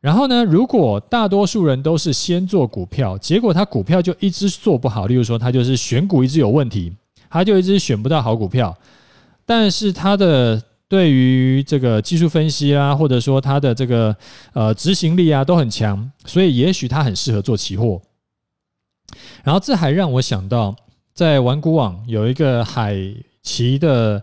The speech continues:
这个做海期的超级高手，他叫获利，他是获利团长。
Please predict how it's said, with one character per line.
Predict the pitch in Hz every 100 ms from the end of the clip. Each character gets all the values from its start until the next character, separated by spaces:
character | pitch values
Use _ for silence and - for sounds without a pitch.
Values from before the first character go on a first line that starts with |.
| - -
这 | 120
个 | 107 98
做 | - 165
海 | 117 104
期 | - 113
的 | 123
超 | 113 143
级 | 135 110
高 | 127 131
手， | 113 90 - _ - -
他 | 123
叫 | 131
获 | - 147 120
利， | 117 95 _ _ _ _
他 | - 135
是 | - 139 123 113
获 | 107 165
利 | 143 127
团 | 113 104
长。 | 113